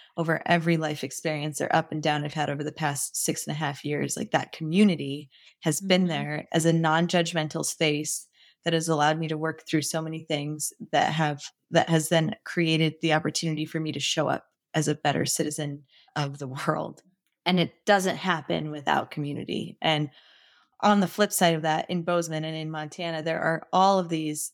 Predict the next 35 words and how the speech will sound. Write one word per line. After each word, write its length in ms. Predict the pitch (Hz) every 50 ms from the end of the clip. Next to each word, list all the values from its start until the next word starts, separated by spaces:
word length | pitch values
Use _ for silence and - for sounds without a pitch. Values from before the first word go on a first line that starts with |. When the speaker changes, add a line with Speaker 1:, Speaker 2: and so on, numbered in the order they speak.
| _ -
Speaker 1:
incredible 520 | 196 190 185 - 233 247 226 208 185 180
businesses 640 | 175 180 175 170 170 165 160 - 160 151 156 151 - - _ -
that 260 | 185 196 202 175 - - _ _ _
would 260 | 208 202 214 220 220
not 200 | 214 214 208 202
exist 400 | 202 196 175 196 190 185 185 - -
if 120 | 180 165 -
not 240 | 160 160 160 165 -
for 280 | - - 165 156 156 160
the 120 | 160 160
people 340 | 165 - 170 170 - 160 160
who 120 | 165 170
support 460 | 165 - - - - 165 156 165 -
them 300 | - 220 233 262 285 294 294 - - - - - - - _ -
and 300 | - 185 180 170 165 165
the 80 | 170 170
towns 680 | 165 - - - 175 160 160 160 160 165 170 165 - - 175 170
that 460 | - 170 156 151 151 - - - - - _ _ _ _ _ -
create 580 | - - 220 202 180 170 165 170 - - -
the 80 | - 185
space 520 | - - - - 196 170 165 196 208 - -
for 120 | - 190
them 380 | 180 165 151 151 156 151 156 - _ _ _ _ -
to 120 | - 180
grow. 640 | 175 160 170 160 160 147 143 147 160 185 214 247 247 - - - - - - - - - 196
And 200 | 180 208 196 185 180
Speaker 2:
Mm-hmm. 40 | 220
Speaker 1:
so 520 | - - 185 170 160 160 160 160 165 - - _ _ _ _ _ _ _ _
we, 380 | - 202 185 202 214 208 190 - -
uh, 120 | 170 170 -
at 180 | - 175 165 170
Zephyr 280 | 180 170 170 - 160
too, 420 | 160 - - - 180 170 165 165 165
try 300 | 165 - - 165 165 160
to 580 | 160 - - 170 160 156 156 156 - - -